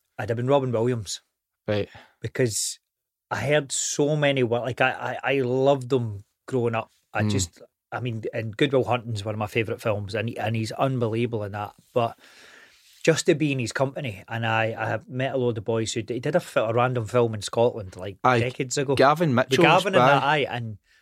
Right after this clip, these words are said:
Speaker 1: the stories you hear from him, and there used to be this, uh, one, one of the, the Highland Games that Billy Connolly, up at Billy Connolly's house.
Speaker 2: His big mansion.
Speaker 1: And there would be Robin Williams, Eric Idle,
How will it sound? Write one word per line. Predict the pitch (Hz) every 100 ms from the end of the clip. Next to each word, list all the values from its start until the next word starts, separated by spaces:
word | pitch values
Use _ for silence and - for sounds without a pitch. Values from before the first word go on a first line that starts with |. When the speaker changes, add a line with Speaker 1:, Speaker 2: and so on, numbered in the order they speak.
| _ _
Speaker 1:
the | 127
stories | - 175 165 170 165
you | 156
hear | 135 131
from | - 120 107
him, | 101
and | 120
there | 123 131
used | 151 -
to | 160
be | 143
this, | 139 - - _ _ _ _ _ _ - _ -
uh, | 127
one, | 113 131 127
one | 127 135
of |
the, | 123 120 110 - - _ -
the | 117
Highland | 135 135 123
Games | 131 139 131
that | 120
Billy | 117 127
Connolly, | 120 131 139 147 143 123
up | 120
at | 127
Billy | 127 123
Connolly's | 131 131 156 135
house. | 151 101
Speaker 2:
His | 95 -
big | 95 92
mansion. | 92 95 123 110 -
Speaker 1:
And | 123
there |
would | 120 110
be | 123
Robin | 131 139 131
Williams, | 123 131 131 127 127 123 113
Eric | 123 127 123 127
Idle, | 127 123 127 127 120